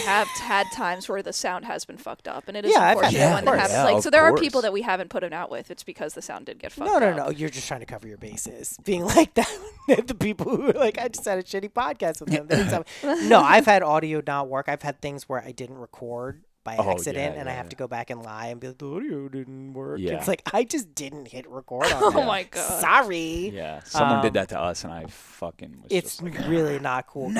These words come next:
Speaker 3: "Never
Speaker 2: it's,
Speaker 3: again."
Speaker 2: you can't capture the same energy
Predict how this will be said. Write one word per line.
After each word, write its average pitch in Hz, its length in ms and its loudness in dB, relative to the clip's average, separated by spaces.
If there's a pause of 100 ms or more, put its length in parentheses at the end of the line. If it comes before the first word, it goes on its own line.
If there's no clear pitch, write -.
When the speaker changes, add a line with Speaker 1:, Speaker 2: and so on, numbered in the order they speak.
(100)
Speaker 3:
"Never 196 180 2
Speaker 2:
it's, 180 80 -2
Speaker 3:
again." 180 340 -4
Speaker 2:
you 170 80 -8
can't 208 380 0 (380)
capture 151 480 0
the 139 140 -12
same 135 340 -8
energy 123 720 -12